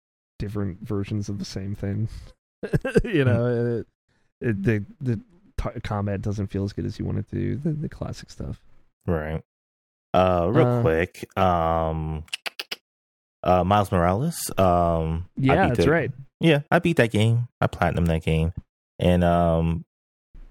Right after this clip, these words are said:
Speaker 2: uh, I think for, like, what it is, I think is, it's good for, um, like, it, it's funny 'cause, like,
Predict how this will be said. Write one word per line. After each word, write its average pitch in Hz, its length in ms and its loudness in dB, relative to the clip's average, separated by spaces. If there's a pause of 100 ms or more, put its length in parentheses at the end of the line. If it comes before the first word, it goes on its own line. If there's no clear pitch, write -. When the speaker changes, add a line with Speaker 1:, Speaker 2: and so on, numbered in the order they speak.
(480)
Speaker 2:
uh, 120 560 4
I 139 180 4
think 180 220 2
for, 151 200 6
like, 107 420 2 (360)
what 101 380 4
it 113 140 4
is, 92 480 2
I 92 200 2
think 98 180 0
is, 85 260 2
it's - 220 -4
good 85 320 2
for, 82 520 2
um, 76 560 0 (1000)
like, 170 120 4
it, 190 160 2
it's - 160 0
funny 143 300 2
'cause, 107 180 2
like, 113 360 2